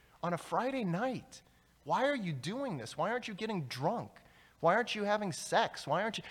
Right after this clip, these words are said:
why are you standing out here in this lot lifting up your hands to Jesus? Why are you doing this?"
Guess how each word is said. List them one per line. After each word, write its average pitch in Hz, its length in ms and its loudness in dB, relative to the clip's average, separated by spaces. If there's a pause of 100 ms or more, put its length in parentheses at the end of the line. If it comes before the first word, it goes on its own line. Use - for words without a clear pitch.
(160)
why 208 320 8
are 285 40 4
you 226 140 2
standing 233 540 2
out 147 180 6
here 160 220 2
in 165 80 2
this 151 140 0
lot 175 440 8
lifting 196 440 0
up 214 140 -4
your 170 140 2
hands 170 480 0
to - 140 -6
Jesus? 135 580 -4 (100)
Why 208 580 6 (360)
are 147 80 -2
you 180 160 -4
doing 190 560 -2
this?" - 380 -12